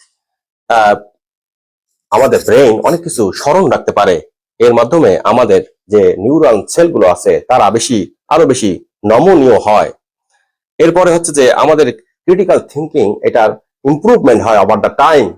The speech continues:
মেমোরাইজেশনের বা মুখস্থ করার মাধ্যমে। এরপর হচ্ছে যে আমাদের যে কগনিটিভ ইন্টেলিজেন্স আছে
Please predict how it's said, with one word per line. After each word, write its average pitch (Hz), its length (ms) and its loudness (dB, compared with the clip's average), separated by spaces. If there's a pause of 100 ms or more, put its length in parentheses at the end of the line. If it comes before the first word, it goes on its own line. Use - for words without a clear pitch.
মেমোরাইজেশনের 135 600 0
বা 98 120 -2
মুখস্থ 117 340 -2
করার 104 240 0
মাধ্যমে। 92 480 0 (460)
এরপর 127 680 0
হচ্ছে 127 180 -6
যে 98 220 0 (420)
আমাদের 143 380 0
যে 127 140 -6
কগনিটিভ 156 440 0
ইন্টেলিজেন্স 160 500 0
আছে 95 280 -2